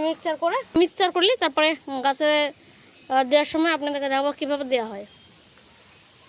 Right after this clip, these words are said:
তো এখানে দেখছেন সব মিশিয়ে নিয়েছি। এখন আমরা, আহ, এরকম তলে এরকম করে, এই দেখুন একটু করে সরে তলে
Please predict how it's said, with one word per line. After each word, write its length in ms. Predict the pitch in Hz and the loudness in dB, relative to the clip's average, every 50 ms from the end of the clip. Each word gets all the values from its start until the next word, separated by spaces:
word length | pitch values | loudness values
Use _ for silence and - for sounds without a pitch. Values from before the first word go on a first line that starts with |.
| - - - 508 494 - - - - - - - - - - - - _ _ _ _ _ - | -20 -20 -20 -20 -20 -20 -20 -20 -20 -20 -20 -20 -20 -20 -20 -20 -20 _ _ _ _ _ -14
তো 80 | - 233 226 226 226 240 254 262 | -10 -8 -6 -4 -2 -2 -2 -4
এখানে 180 | 247 294 311 311 302 | -4 -4 -4 -4 -4
দেখছেন 220 | 302 302 - 359 359 - | -4 -4 -6 -8 -8 -8
সব 80 | 294 269 277 | -8 -6 -6
মিশিয়ে 240 | 285 277 - 302 302 302 | -6 -6 -4 -4 -2 -2
নিয়েছি। 220 | 302 302 - - 523 - - _ - - - - - - - - - - 247 240 | -2 -4 -6 -8 -12 -12 -14 _ -20 -20 -20 -20 -20 -20 -20 -20 -14 -12 -12 -10
এখন 140 | - - 302 302 | -6 -4 -2 -2
আমরা, 160 | 294 262 294 392 466 - - - - - _ - - - - | -2 -2 -2 -4 -4 -8 -18 -20 -20 -20 _ -20 -20 -20 -14
আহ, 280 | - - - 240 233 - - 277 | -8 -2 -2 0 0 0 0 0
এরকম 260 | 277 277 262 294 302 285 - | 0 0 0 -2 -4 -2 -2
তলে 160 | 269 269 277 285 277 | -2 0 2 2 2
এরকম 200 | 269 269 269 269 262 - | 0 -2 -4 -6 -6 -8
করে, 120 | 294 381 427 - - - - - - - - - - - - | -8 -8 -10 -12 -18 -20 -20 -20 -20 -20 -20 -20 -20 -14 -12
এই 60 | 254 233 | -10 -8
দেখুন 160 | 247 254 262 269 254 | -6 -6 -6 -6 -8
একটু 120 | 254 - - | -8 -8 -8
করে 100 | 294 262 - | -10 -8 -6
সরে 180 | - 294 370 427 359 - _ - - - - - - - | -4 -2 -2 -2 -4 -8 _ -20 -20 -20 -20 -20 -16 -10
তলে 180 | - 247 247 | -6 -4 -2